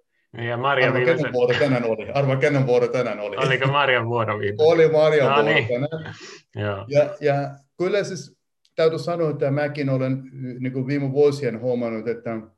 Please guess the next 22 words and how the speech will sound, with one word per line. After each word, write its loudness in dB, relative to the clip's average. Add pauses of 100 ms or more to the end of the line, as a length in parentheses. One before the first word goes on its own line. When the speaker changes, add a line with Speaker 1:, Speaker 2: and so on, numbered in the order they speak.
(500)
Speaker 2:
ehkä -2
tietynlainen -2 (440)
ei-opetuksellista, -6
mikä -8
oli -10
katolisessa -12
kirkossa, -10
missä -12
mä -8
kasvoin. -10 (360)
Totta -6
kai 0
oli 2
jotakin -4
perusasioita -8
ja -10
muuta. -12
Se -4
johtuu -4
vaan -2
niitä, -2 (340)
niitä -10